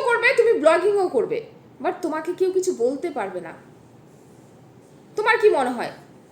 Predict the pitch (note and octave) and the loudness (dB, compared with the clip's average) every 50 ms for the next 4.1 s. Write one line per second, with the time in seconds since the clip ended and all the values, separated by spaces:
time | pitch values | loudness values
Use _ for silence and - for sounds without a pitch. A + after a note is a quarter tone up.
0 | - - C4 C#4 A4+ A#4 A#4+ A#4+ A#4+ A#4+ A4+ A4 G#4+ G4 A4 A4+ G#4 - G4+ G4+ | -18 -8 0 2 2 2 2 2 2 2 2 2 2 2 0 0 0 0 0 0
1 | F#4+ D#4+ E4 E4+ F4+ G4+ G4 G4+ F4+ - G4+ F#4 F4 G4 F4+ F#4+ F4 F4 G4 E4 | -2 -2 -2 -2 -2 0 0 0 0 2 2 2 2 2 0 0 -2 -2 -2 -2
2 | C4 C#4 F#3+ C#3 - - - - - - - - - E4 E4+ F4+ - D#4+ C#4+ D4 | -2 -2 -2 -4 -6 -10 -16 -20 -20 -20 -18 -8 -6 -4 -4 -2 -2 -2 -2 -2
3 | E4 - - E4+ D#4 D#4 D4 C4 C4 C#4 D#4+ D#4+ D#4 E4 C#4+ B3+ C4+ D#4+ D#4+ A#3 | -2 -4 -6 -6 -4 -4 -4 -2 -2 -2 -2 -2 -4 -4 -4 -4 -4 -4 -4 -4
4 | A#3 | -4